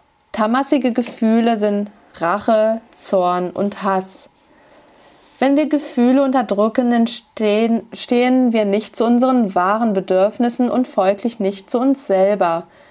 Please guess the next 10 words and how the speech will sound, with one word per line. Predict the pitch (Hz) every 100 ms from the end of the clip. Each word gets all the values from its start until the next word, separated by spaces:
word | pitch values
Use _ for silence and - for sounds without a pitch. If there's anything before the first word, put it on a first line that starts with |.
| _ _
Wir | -
können | 262 285 285 285
uns | - 233 247 -
an | 220
dieser | 214 208
Stelle | 196 - 190 185
fragen, | 190 - 165 175 180 196 202 202
wer | 214 226
bin | 214 240 262
ich? | 202 180 180